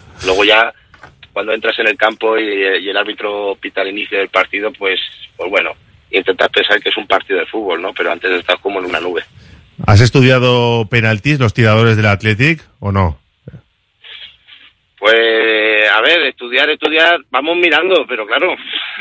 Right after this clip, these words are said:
Speaker 1: <laughs> vamos primero a empezar el partido y luego veremos si, si, si tenemos alguna posibilidad de llegar a penaltis, ¿no? Pero bueno, ya que está, pues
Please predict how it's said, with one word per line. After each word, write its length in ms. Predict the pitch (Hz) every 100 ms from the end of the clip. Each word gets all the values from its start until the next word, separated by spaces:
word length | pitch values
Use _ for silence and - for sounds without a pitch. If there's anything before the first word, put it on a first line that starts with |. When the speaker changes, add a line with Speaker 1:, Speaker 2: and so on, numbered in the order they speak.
| -
Speaker 1:
<laughs> 1300 | - - 185 - - 156 - - - - - 233 - -
vamos 240 | 143 165
primero 260 | 160 156 156
a 40 |
empezar 320 | 151 143 156
el 80 | 156
partido 420 | 151 151 - 147
y 60 | 165
luego 200 | 156 165
veremos 320 | 151 135 131 -
si, 60 | 127 123 -
si, 160 | - 92 -
si 80 | -
tenemos 380 | - 113 120 110
alguna 240 | 110 113 110
posibilidad 400 | 104 - - 104
de 80 | 101
llegar 220 | 95 98
a 60 | 98
penaltis, 440 | - 120 147 - 110
¿no? 140 | 147 - - - -
Pero 160 | 98
bueno, 180 | 113 120
ya 160 | 107 110
que 120 | 117
está, 260 | - 120 -
pues 160 | 127